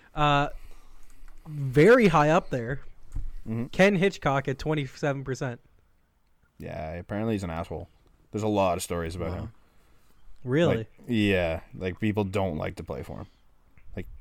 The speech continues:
Speaker 2: he's kind, he's similar to Torts in the way that he tells it how it is, and he'll let you know to your face that you're a fucking idiot.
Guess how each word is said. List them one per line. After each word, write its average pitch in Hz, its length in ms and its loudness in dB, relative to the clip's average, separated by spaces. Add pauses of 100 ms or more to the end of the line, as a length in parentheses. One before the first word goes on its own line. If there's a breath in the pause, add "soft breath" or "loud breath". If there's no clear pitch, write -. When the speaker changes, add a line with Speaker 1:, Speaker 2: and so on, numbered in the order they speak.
(100)
Speaker 2:
he's 107 220 -2
kind, 117 240 4
he's 117 140 4
similar 131 300 6
to 135 80 6
Torts 110 280 2
in 110 40 0
the 101 60 0
way 98 80 0
that 101 80 0
he 95 80 0
tells 95 240 0
it 92 60 -2
how 90 140 0
it 82 80 -4
is, 92 180 -2
and 92 80 -4
he'll 95 180 -2
let 92 160 0
you 92 80 -2
know 87 140 -2
to 90 80 -2
your 87 120 -2
face 82 280 -4
that 82 80 -2
you're 82 140 -2
a 76 60 -8
fucking 80 300 -4
idiot. 82 380 -4